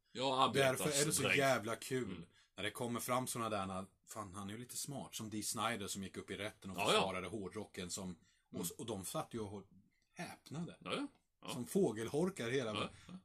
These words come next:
Speaker 2: Bara, "Fan, han är ju beläst, den jäveln."
Speaker 1: Ja, precis. Det
Speaker 2: Ja.
Speaker 1: långhåriga kräket.
Speaker 2: Ja, precis.
Speaker 1: Ja, ja, nej, men alltså, så är det ju,
Speaker 2: Sitter
Speaker 1: ja.
Speaker 2: där med köttslam så det ben
Speaker 1: Ja.
Speaker 2: på scen.
Speaker 1: Ja, ja. Sen, sen, sen ska jag ju säga det också att, a-, alltså, det finns ju naturligtvis vänstermänniskor som är bra också, för det är samma
Speaker 2: Mm.
Speaker 1: sak där. Det finns alltid undantag som bekräftar
Speaker 2: Ja.
Speaker 1: regeln.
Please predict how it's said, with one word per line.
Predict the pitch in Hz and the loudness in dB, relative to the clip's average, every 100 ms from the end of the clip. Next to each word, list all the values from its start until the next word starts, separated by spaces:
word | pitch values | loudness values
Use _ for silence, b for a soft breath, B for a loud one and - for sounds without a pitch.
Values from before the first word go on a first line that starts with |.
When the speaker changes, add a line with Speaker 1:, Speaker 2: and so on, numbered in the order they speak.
| - | -18
Speaker 2:
Bara, | 101 | -14
"Fan, | - 143 104 | -8 -6 -6
han | 92 87 | -10 -6
är | |
ju | 120 | -6
beläst, | 131 107 98 - - - | -6 -10 -12 -16 -12 -10
den | 87 90 | -10 -14
jäveln." | 87 - - - | -16 -18 -20 -12
Speaker 1:
Ja, | 107 104 | -6 -6
precis. | 113 110 90 85 | -6 -6 -6 -4
Det | 98 | -2
Speaker 2:
Ja. | |
Speaker 1:
långhåriga | 110 92 92 90 87 | -2 -2 -4 -4 -6
kräket. | - 90 - - | -8 -8 -8 -8
Speaker 2:
Ja, | 107 127 - | 0 2 10
precis. | 208 - 262 - - - - | 10 12 10 10 6 4 4
Speaker 1:
Ja, | 131 156 | 10 12
ja, | 175 156 | 12 12
nej, | 160 185 | 10 10
men | 190 | 8
alltså, | 165 170 | 4 4
så | - 151 | 2 2
är | 170 | 2
det | 156 | 2
ju, | 131 | 0
Speaker 2:
Sitter | - | -2
Speaker 1:
ja. | 131 | -2
Speaker 2:
där | 135 | 0
med | 120 | 0
köttslam | 123 135 147 - 127 104 | 0 0 2 4 4 2
så | - 123 | 2 0
det | |
ben | 110 - | 2 2
Speaker 1:
Ja. | 123 | 2
Speaker 2:
på | 117 | 0
scen. | 104 127 98 87 - | -2 0 -2 -4 -14
Speaker 1:
Ja, | - | -8
ja. | 90 - B B B B | -8 -8 B B B B
Sen, | - 156 - | 2 4 6
sen, | 170 165 | 4 6
sen | 180 190 | 6 6
ska | 214 | 6
jag | 220 | 6
ju | 240 | 6
säga | 269 262 143 | 4 6 6
det | 147 | 6
också | 147 - - | 4 2 0
att, | - - b b b | -4 -12 b b b
a-, | - - - | -8 -8 -10
alltså, | - 117 120 | 0 2 2
det | 113 | 0
finns | 113 92 | -2 -4
ju | |
naturligtvis | 92 190 180 160 139 | -2 2 4 4 2
vänstermänniskor | 117 175 110 95 90 90 | 0 -2 -4 -6 -4 -4
som | 107 | -4
är | |
bra | - 240 | 0 0
också, | - 98 - - - | 0 -2 -2 -4 -4
för | 90 | -4
det | |
är | 78 | 0
samma | 147 | 4
Speaker 2:
Mm. | 220 247 | 4 4
Speaker 1:
sak | 220 - | 2 0
där. | - | -2
Det | 101 | -2
finns | 101 | -2
alltid | 156 139 | 0 2
undantag | 143 123 110 104 | 2 2 0 0
som | 104 | -2
bekräftar | 107 95 110 | -4 -4 0
Speaker 2:
Ja. | 120 | 0
Speaker 1:
regeln. | 92 | 0